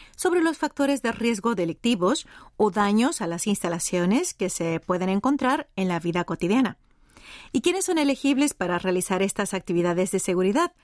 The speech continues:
Los requisitos no son para nada exigentes. Basta con que sea un perro grande o pequeño de cualquier edad al que le guste salir a pasear con su dueño.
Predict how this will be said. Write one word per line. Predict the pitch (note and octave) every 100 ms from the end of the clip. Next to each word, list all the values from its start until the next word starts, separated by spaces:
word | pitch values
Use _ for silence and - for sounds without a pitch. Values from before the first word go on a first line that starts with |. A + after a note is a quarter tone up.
| _ _ - _ _ -
Los | G3 F3+ -
requisitos | F3+ G3 - A#3+ E4 F4 -
no | G#3+ G#3+ G#3
son | - A3+ C#4+
para | - E3+
nada | E3 F3 F3+
exigentes. | - - - A#2 - - - - - -
Basta | C4 - A4
con | F#4+
que | D4+
sea | C#4+ D4
un | C4+
perro | B3+ C#4 - E4 E4+
grande | G#3+ F#3+ G3 G3 F#3
o | F3+
pequeño | D#3+ - F3+ F#3+ B3+
de | A#3+
cualquier | E3+ E3+ G3+
edad | C#4 A3 F#4 - - -
al | - G3+
que | G#3
le | F#3+
guste | G3+ A3 C4+
salir | - A#3+ B3+
a | F4+
pasear | E4 - B3+ D4 _
con | F#3 F3
su | - F3
dueño. | A3 C4